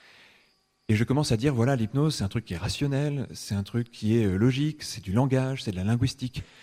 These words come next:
Il y a un médecin qui me pose une question et puis qui me dit, ben voilà, je suis médecin, et il me dit, moi, je,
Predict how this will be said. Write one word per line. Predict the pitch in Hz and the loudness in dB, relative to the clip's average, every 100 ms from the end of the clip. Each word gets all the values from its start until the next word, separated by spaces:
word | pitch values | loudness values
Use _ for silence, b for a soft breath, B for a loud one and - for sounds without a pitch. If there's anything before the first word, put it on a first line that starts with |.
| B B B B B B | B B B B B B
Il | 117 | 4
y | |
a | |
un | 143 | 6
médecin | 147 147 190 | 6 2 -2
qui | |
me | 147 | 0
pose | 143 | 0
une | 135 | 0
question | 131 131 185 | 0 -2 0
et | 196 | -2
puis | - 143 | 0 -2
qui | 127 | 0
me | 117 | 0
dit, | 185 | 2
ben | 117 | 4
voilà, | 113 | 4
je | 131 | 2
suis | 110 120 | -2 0
médecin, | 117 - 151 | 0 0 0
et | 165 | 0
il | |
me | 113 | 0
dit, | 143 | 0
moi, | 123 | 0
je, | 101 | 0